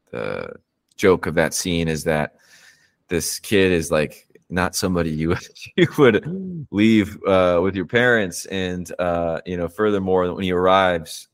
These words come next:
uh, to receive instructions about what to do, he, like, is totally, um, uninterested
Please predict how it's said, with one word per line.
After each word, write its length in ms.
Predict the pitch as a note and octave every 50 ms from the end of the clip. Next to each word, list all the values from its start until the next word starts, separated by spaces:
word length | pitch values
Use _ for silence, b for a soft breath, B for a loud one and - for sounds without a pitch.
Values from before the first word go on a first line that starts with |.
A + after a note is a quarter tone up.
| -
uh, 460 | D#2+ D#2+ D#2 D#2 D#2 D#2 D2+ D2+ D2 D2 _ _
to 200 | - - E2+ E2 D#2+
receive 340 | D#2+ D#2+ - - G2 F#2 F2
instructions 560 | E2 D#2+ - - F2 - - - E2+ D#2+ D#2+
about 180 | D#2 - -
what 120 | - E2+ D#2+
to 80 | - -
do, 240 | F2+ F2+ F2+ F2 E2
he, 140 | D#2+ E2+
like, 280 | E2 D#2+ D#2+ - - _ _ _ _ _ _ _ _ _ _ _ _ _ -
is 280 | F2 F2+ E2+ - - -
totally, 580 | - A#2 G#2 G2+ F#2+ F#2+ F#2 F2+ F2 F2 -
um, 540 | - D#2+ E2+ E2 D#2+ D#2+ D#2+ D#2 D2+ D2 D2+ _ _ _ _ _ - -
uninterested 760 | F#2 F#2 F2+ F2+ F#2 G2 F#2 - - - D#2+ C#2 - -